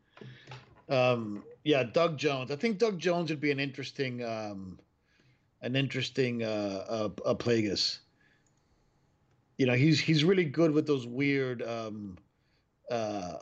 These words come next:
like, like, creature type things. You know, he's similar to Andy Serkis that way.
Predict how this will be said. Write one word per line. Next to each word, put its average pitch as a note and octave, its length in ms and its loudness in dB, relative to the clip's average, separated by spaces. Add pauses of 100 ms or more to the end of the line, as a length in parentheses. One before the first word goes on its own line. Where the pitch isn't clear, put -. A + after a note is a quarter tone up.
(500)
like, B2 440 -4
like, A#2 320 -4
creature D3 540 4
type A#2 300 -2
things. F#2 480 -6
You A#2+ 120 -2
know, B2 120 2
he's B2 200 2
similar E3+ 440 4
to C#3+ 220 0
Andy C3 180 0
Serkis A#2 460 -4
that F2 180 -8
way. D2 220 -16